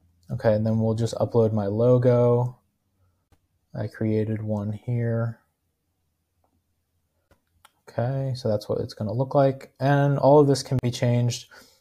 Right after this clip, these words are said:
Um, as far as the headline, I'm gonna go with, uh, you know, Scott is a S E O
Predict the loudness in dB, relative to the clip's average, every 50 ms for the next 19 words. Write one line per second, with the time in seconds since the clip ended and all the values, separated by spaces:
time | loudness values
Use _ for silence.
0 | _ -20 -12 -6 -2 -2 0 0 0 0 2 4 6 6 8 8 6 4 4 4
1 | 4 6 6 6 6 6 4 2 2 0 -2 -2 -2 0 0 0 2 4 4 4
2 | 4 4 4 4 2 2 2 2 0 -4 -8 -14 -12 -8 -6 -4 -4 -4 -4 -4
3 | -6 -8 -12 _ _ _ _ _ -12 -10 -8 -6 -6 -6 -8 -12 _ -20 -20 _
4 | -20 -20 _ _ _ _ _ _ -20 -18 -18 -6 -2 0 2 2 2 2 0 -2
5 | -6 -10 _ _ _ _ _ _ _ -10 -6 -4 -2 -2 -2 -4 -6 -6 -6 -4
6 | -2 -2 -2 0 0 -2 -2 -4 -6 -8 -12 _ _ _ _ _ _ _ _ _
7 | _ _ _ -6 -4 -4 -4 -4 -4 -4 -2 0 0 0 -2